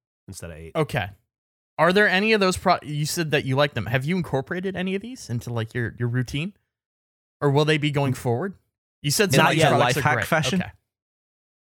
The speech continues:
Speaker 2: Oh, no, well, not just, like, I think, I think these are all life hacks, right?
Speaker 1: <laughs>
Speaker 2: Isn't the general concept of all these products,
Speaker 1: Yeah.
Speaker 2: in a sense, is they're trying to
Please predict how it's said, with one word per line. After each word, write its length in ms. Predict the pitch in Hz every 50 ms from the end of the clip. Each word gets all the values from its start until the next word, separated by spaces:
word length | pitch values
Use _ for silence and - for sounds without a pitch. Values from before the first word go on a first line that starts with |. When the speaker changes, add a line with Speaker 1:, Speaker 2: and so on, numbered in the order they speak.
| _ _ _ _ _ - 160 -
Speaker 2:
Oh, 80 | - 262
no, 160 | 277 294 302
well, 100 | 285 262
not 180 | 247 233 220 -
just, 220 | 214 202 - -
like, 420 | 196 190 160 139 - - - - _ _ _ -
I 160 | 170 175 185
think, 340 | - 277 302 254 151 - _ _ _ _ _ _ _ _ -
I 80 | 170 180
think 200 | 175 302 240 202
these 200 | 202 180 151 165
are 80 | 160
all 100 | 165 156 131
life 260 | 135 165 214 - -
hacks, 340 | 117 113 98 - 330 - -
right? 220 | 123 135 160 -
Speaker 1:
<laughs> 0 |
Speaker 2:
Isn't 340 | 160 156 170 170 151 151 147
the 80 | 139
general 500 | 127 113 117 127 127 127 143 143 135 131 131
concept 520 | - 143 127 139 147 - 180 165 156 -
of 80 | 151 123
all 200 | - 120 123 123
these 200 | 123 139 143 -
products, 480 | - - 147 135 143 127 113 98 87 -
Speaker 1:
Yeah. 60 | -
Speaker 2:
in 60 | 156 160
a 60 | 156
sense, 360 | - - 170 165 180 - -
is 80 | 160 151
they're 100 | 131 120
trying 220 | - - 143 131 127
to 100 | 127